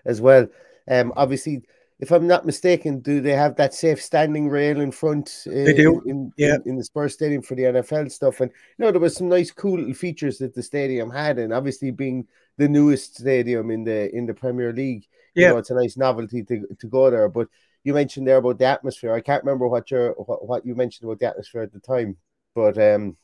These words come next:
Speaker 1: yeah, it would
Speaker 2: Well,
Speaker 1: be
Speaker 2: it,
Speaker 1: interesting
Speaker 2: it wa-, it
Speaker 1: to
Speaker 2: wasn't
Speaker 1: see
Speaker 2: helped by the fact that we were particularly poor. <coughs> Um, we lost, we lost the game two one. Um, it was just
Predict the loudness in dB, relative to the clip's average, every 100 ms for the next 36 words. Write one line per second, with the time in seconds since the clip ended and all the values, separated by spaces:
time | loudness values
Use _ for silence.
0 | _ _ _ _ _ _ -4 -2 0 2
1 | 4 6 6 4 0 -2 8 8 10 10
2 | 10 10 6 6 4 0 0 0 2 2
3 | 2 2 -4 -4 -4 -2 -4 -2 2 2
4 | 4 2 2 2 0 0 -6 -16 -16 -4
5 | 0 6 6 4 -4 0 2 0 -2 0
6 | 0 -2 -2 0 0 -2 -4 _ -20 -20
7 | -20 -18 -8 -6 -4 -6 -8 -8 -12 -16
8 | _ _ _ -18 -18 -8 -6 -4 -4 -6
9 | -10 _ _ _ 0 2 4 0